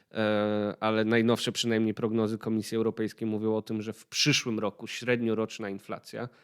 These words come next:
w całej Unii, w Polsce będzie najwyższa. Czyli będzie największym wciąż obciążeniem właśnie tutaj.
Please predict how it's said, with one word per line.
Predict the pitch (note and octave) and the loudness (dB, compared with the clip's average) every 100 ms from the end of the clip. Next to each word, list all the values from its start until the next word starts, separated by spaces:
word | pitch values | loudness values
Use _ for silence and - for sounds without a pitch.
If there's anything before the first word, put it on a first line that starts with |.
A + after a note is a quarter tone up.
| _ _ | _ _
w | - - | -20 -4
całej | B2+ A#2 G#2 | 2 2 2
Unii, | G#2 G#2+ | 0 -4
w | - | -6
Polsce | G#2+ G2+ - | -8 -10 -8
będzie | G#2+ G#2+ A2 | -6 -4 0
najwyższa. | A2+ A#2+ A#2+ - - - _ - - _ _ - F2+ | 0 2 0 -2 -8 -18 _ -20 -20 _ _ -10 -10
Czyli | - A#2+ A2 | -4 -2 2
będzie | A2+ A2+ | 2 4
największym | A#2 A#2+ B2+ A#2+ C3 A2 | 4 4 4 2 -2 -4
wciąż | - B2+ A#2+ | 0 0 0
obciążeniem | G#2+ - G#2 G#2+ G#2+ G#2 | -6 -8 -10 -8 -8 -8
właśnie | G2 - A2+ | -10 -12 -12
tutaj. | G#2 G#2+ - | -12 -14 -16